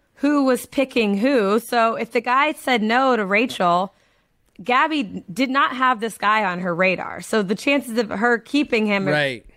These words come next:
Speaker 1: very slim to none.
Speaker 2: But I could also, I could also understand that she goes, "Oh, I never looked at him in that light before, and I didn't know, and I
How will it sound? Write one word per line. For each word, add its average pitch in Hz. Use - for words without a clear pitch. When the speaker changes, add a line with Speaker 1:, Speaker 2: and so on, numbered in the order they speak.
Speaker 1:
very 311
slim 254
to 190
none. 196
Speaker 2:
But 214
I 196
could 196
also, 208
I 170
could 185
also 196
understand 156
that 147
she 156
goes, 151
"Oh, 180
I 123
never 170
looked 170
at 175
him 165
in 156
that 147
light 127
before, 156
and 147
I 135
didn't 131
know, 135
and 139
I 131